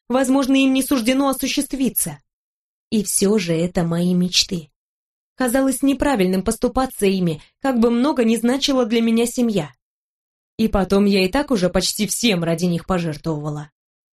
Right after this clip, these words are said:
Когда Кенна вышла замуж и Кота ушёл от нас, я осталась за старшую и изо всех сил старалась соответствовать.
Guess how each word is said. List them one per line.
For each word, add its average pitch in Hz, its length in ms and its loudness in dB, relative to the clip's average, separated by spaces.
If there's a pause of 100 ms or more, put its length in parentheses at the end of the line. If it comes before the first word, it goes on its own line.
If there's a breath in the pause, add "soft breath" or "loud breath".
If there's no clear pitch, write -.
(160)
Когда 233 340 2
Кенна 247 480 2
вышла 202 380 0
замуж 196 680 -2
и 240 140 0
Кота 311 420 0
ушёл 190 360 0
от 170 140 -6
нас, - 380 -8 (640)
я 269 200 4
осталась 247 480 2
за 240 140 2
старшую 240 640 -2
и 254 160 2
изо 247 180 0
всех 285 300 -2
сил 359 260 2
старалась 269 520 0
соответствовать. 175 1000 -4